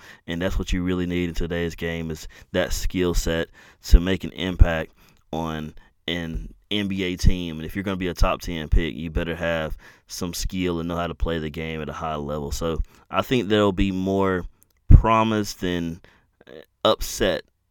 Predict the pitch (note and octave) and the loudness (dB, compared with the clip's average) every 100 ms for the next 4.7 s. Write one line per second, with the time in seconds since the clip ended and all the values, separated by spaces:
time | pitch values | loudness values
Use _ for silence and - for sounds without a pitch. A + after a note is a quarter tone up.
0 | _ - F#2 F2 E2 E2 - F#2+ F#2+ F2+ | _ -8 -6 -4 -6 -10 -8 -4 -2 -2
1 | F2+ E2+ F2 E2+ E2+ E2 D#2+ - _ _ | -4 -6 -8 -8 -8 -6 -10 -14 _ _
2 | D#2+ F2+ F2+ B1+ E2+ D#2+ E2 D#2 - D#2 | -8 -6 -4 -4 -6 -6 -6 -8 -8 -8
3 | D#2 D#2 D2+ - - - F2+ F#2 F#2 A2+ | -6 -6 -8 -14 -20 -8 -4 -2 -2 0
4 | A2 - C#3+ D#3+ C3 G#2+ G#2+ | 0 0 -2 -2 -4 -4 -4